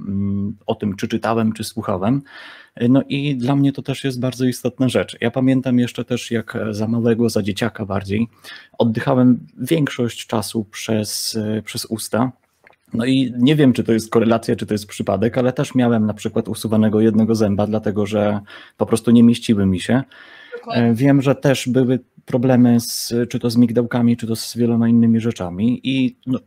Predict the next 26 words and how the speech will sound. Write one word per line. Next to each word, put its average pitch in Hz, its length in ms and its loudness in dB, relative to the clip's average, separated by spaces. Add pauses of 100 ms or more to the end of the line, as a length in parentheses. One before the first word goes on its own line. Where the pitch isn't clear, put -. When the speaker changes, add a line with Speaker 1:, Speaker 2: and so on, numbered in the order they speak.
(100)
Speaker 1:
czuję, 170 380 2
że 120 140 0
jak 113 200 0
więcej 127 360 2
oddycham 117 440 0
przez 117 400 -2
nos, 110 400 0
to, 123 400 -2 (460)
no, 120 160 -6
zwyczajnie 180 500 -2
czuję 170 260 4
się 180 140 4
lepiej. 90 400 2 (320)
Nie 151 140 6
wiem, 170 160 4
jak 160 140 0
to 156 120 0
opisać 151 420 -2
dokładnie, 131 640 0
ale 139 220 -2
wiem, 143 340 -2
że 131 280 0
na 131 100 2
pewno 127 300 0
czuję 113 340 0
się 107 380 -4